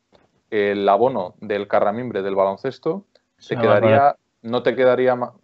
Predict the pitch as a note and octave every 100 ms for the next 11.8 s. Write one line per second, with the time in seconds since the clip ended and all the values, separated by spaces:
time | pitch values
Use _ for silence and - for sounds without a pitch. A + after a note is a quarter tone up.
0 | - A2 A2 C3 D#3 D#3+ D#3 E3 D3+ B2+
1 | G#2 G2+ C3+ G#2+ G2 G2+ G2 F2+ _ _
2 | _ - A#2+ B2+ D3+ - - _ G#2 G#2+
3 | G#2+ A2 G#2+ B2 C3+ C3 C3 B2+ - B2
4 | B2 C3+ B2+ D3+ _ _ _ G#2 G2 G2
5 | G2+ G2+ A2 A2+ A2+ G2+ G2 G#2 G2+ F#2+
6 | G#2+ - - - - G#2 _ _ - G#2+
7 | A2 A2 G2+ G2+ A2+ G2+ G2 E2 F#2+ G2
8 | G#2 G#2+ - _ _ _ _ _ _ -
9 | - B2 B2+ A#2 - G#2+ G#2 A#2+ C3 G#2+
10 | - A#2+ A2+ A2 A#2 A2+ G#2 G#2 G2+ G#2+
11 | A2 G#2 G#2 G2 G2 G2+ A#2+ A2